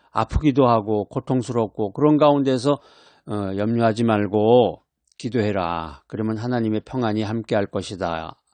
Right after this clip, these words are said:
아니 누가 누구한테 하는 얘기냐고요 도대체. <laughs>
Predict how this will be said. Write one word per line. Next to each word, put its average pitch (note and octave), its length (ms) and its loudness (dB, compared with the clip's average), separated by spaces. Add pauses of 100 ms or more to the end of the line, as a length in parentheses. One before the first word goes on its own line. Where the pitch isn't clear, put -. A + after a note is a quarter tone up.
(320)
아니 B2 180 0
누가 C#3 240 4
누구한테 C3 480 2
하는 B2 220 0
얘기냐고요 F2 560 -4
도대체. G2+ 400 -6
<laughs> - 880 -6